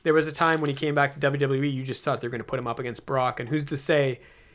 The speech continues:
with Lana on one corner and Paul Heyman in the other corner.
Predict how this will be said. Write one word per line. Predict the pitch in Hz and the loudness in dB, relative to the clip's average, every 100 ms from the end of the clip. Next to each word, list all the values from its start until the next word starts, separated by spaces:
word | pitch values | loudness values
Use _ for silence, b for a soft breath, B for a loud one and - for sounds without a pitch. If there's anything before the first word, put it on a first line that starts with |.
| b _ | b _
with | 147 135 | -2 -2
Lana | 139 147 165 185 | 0 4 4 4
on | 175 | 4
one | 165 160 | 2 0
corner | 143 127 120 | -4 -4 -6
and | 127 123 123 | -8 -10 -12
Paul | - 156 175 185 | -4 2 4 4
Heyman | 165 165 160 143 | 2 0 0 -2
in | 135 | -2
the | 135 | -2
other | 143 | -2
corner. | 135 - 123 120 120 | -6 -8 -8 -6 -8